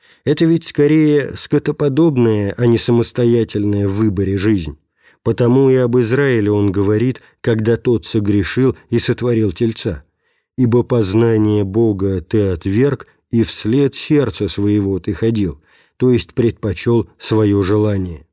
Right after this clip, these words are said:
Показывая же, что он наравне с другими народами был поручен некоему из святых ангелов,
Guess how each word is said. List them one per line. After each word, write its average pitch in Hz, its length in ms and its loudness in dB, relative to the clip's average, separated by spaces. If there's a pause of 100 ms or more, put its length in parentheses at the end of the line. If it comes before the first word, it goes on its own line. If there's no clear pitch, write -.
(460)
Показывая 143 800 2
же, 123 360 2
что 127 340 0
он 131 360 2
наравне 123 500 2
с 104 80 -6
другими 117 420 0
народами 113 840 0
был 113 280 0
поручен 117 680 0
некоему 107 600 0
из 123 260 -4
святых 110 480 -4
ангелов, 98 640 -2